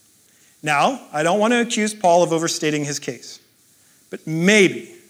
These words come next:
maybe this is a touch on the hyperbolic side. I just want to give voice to what some women are thinking right now. "I've been at two labors. I've seen the anguish. Is this really the pain that Paul believes he's in?"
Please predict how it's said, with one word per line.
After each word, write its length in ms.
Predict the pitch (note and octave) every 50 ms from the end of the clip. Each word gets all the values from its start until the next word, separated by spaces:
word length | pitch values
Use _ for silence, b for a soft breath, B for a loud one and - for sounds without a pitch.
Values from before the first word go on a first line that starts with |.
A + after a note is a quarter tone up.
| _ _ _ _ _
maybe 500 | D3+ D#3 E3 F#3+ G#3+ A#3 A#3+ G3 G#3+ G#3
this 240 | F#3 F#3+ F#3+ F#3 -
is 80 | F3+ F3
a 80 | E3+
touch 320 | E3+ - F#3 D#3+ - - E3+
on 100 | D3+ D3
the 80 | D3+
hyperbolic 560 | - D#3 D#3 D3+ D#3 C3+ C#3+ C3+ B2+ B2+ B2
side. 380 | - - B2+ - - A#2 A2 - b b b b b b b b b b b
I 40 | C3+
just 300 | B2+ - F3+ F3+ - -
want 140 | G#3 G3+ G3+
to 60 | F#3+
give 140 | G3+ F#3+ E3
voice 280 | D#3+ F3+ F#3+ G3 F#3+ G3
to 100 | - F#3+
what 120 | F3+ F3
some 180 | - - F3 E3+
women 220 | F3+ F#3+ F#3 F3+
are 80 | F3 D#3
thinking 340 | - E3+ D3 B2+ A#2 A#2+ B2
right 160 | A#2+ A#2+ A#2+
now. 180 | A#2 A2+ G#2+ - - - b b b b b b b b b b b b -
"I've 280 | F#3+ B3+ A3+ E3 C#3+ D#3+
been 200 | A#3+ C4 B3+ B3
at 200 | A#3+ G3+ - -
two 220 | - A#3 B3 A#3+
labors. 600 | A3+ A3 G#3+ G3+ D#3+ C3+ A#2 A2+ - - - - b b b b b b b
I've 220 | F3 G#3 A3+ G#3+ -
seen 420 | - - - C4 C4+ C#4 C#4 B3+
the 200 | A#3 A#3 A#3 A#3+
anguish. 720 | A#3 A3 A#3+ A#3 A3 G3+ D#3+ C#3+ B2+ A#2 - - - - b b b b b
Is 100 | D#3+ E3
this 180 | A3+ B3 - G3
really 360 | F#3+ G#3 B3+ C#4 D4 C#4+ C#4+
the 100 | B3+ C4
pain 440 | A3+ - - B3 A3 A3+ B3 B3 A#3
that 180 | A3+ A3 A3 A3
Paul 320 | - A3 A3 A3+ A3+ A3
believes 480 | A3+ A3+ G#3 G3 G#3+ A3 A3+ A3 G#3 -
he's 160 | G#3+ G3+ F#3
in?" 300 | B3 A#3 F3+ C3 B2+ -